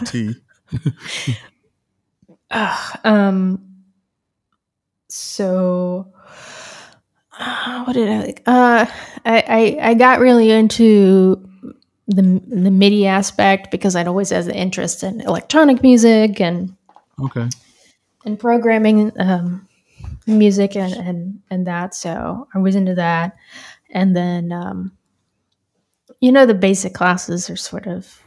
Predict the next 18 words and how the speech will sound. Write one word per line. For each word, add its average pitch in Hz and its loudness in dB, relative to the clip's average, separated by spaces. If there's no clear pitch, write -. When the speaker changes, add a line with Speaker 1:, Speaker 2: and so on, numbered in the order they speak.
Speaker 2:
you 247 -8
know, 160 -10
eh. 196 -2
Speaker 1:
So 143 0
why, 139 0
why 139 0
didn't 143 2
you 135 2
do, 120 0
uh, 123 0
music 117 0
synth 117 -4
or 107 -2
music 107 -4
tech 104 -8
instead, 107 -6
since 107 -6
you, 113 -2